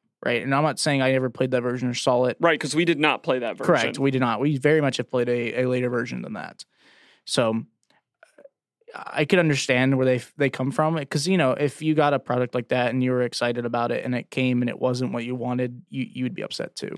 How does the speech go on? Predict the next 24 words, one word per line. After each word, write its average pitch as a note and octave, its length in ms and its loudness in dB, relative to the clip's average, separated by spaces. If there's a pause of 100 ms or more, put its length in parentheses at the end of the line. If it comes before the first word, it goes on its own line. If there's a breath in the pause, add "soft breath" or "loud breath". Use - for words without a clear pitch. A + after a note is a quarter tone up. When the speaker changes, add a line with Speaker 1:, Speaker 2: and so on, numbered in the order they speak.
(140)
Speaker 1:
I D3 80 0
think D#3+ 220 4
sometimes C#3+ 600 0
when C3+ 140 2
you C3+ 80 2
get C3 120 2
a C3 60 0
game B2+ 240 2
that's B2+ 160 0
early C3 240 2
on, C3 360 0
especially, D3 380 0
you C3+ 180 -2
know, B2 200 -2
a C3 140 -2
lot C3+ 180 2
of C3+ 80 2
us B2+ 280 -2 (340)
back B2+ 220 0
up B2+ 200 -4
each B2 160 -2
other B2+ 160 0
on A#2+ 100 -2
Kickstarter B2 760 -2